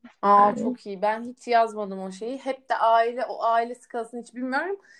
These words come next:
Speaker 1: Ve bence aslında bu bizim için çalışmak adına, yani buna oturup çalışmak, en azından bunun hakkında kitap okuma açında-,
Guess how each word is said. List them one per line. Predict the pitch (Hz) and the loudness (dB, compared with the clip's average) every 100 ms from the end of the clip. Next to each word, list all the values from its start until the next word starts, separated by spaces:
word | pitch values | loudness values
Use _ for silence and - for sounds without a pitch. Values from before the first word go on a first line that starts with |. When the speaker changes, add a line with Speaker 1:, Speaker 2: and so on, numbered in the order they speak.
| _ - | _ 0
Speaker 1:
Ve | 262 269 | 2 4
bence | 302 339 339 | 4 2 -2
aslında | 294 285 - 330 330 | -4 -6 -12 -8 -6
bu | 302 | -6
bizim | 254 247 320 311 | -8 -6 -6 -6
için | - 311 349 370 | -8 -6 -6 -4
çalışmak | 262 247 247 - 285 285 | -4 -4 -6 -8 -6 -4
adına, | 226 208 208 208 | -4 -4 -6 -6
yani | 196 180 190 | -6 -6 -4
buna | 226 | -2
oturup | 214 208 190 - | -4 -6 -16 -14
çalışmak, | - 190 190 - 180 254 _ _ _ _ _ - | -4 -2 -2 -4 -4 -4 _ _ _ _ _ -6
en | 202 | -4
azından | 196 202 208 | 0 0 2
bunun | 226 | 2
hakkında | 226 220 226 | 0 0 -2
kitap | 226 269 220 | -2 -4 -4
okuma | 220 226 226 | -4 0 2
açında-, | 214 226 226 214 | 0 0 -2 -2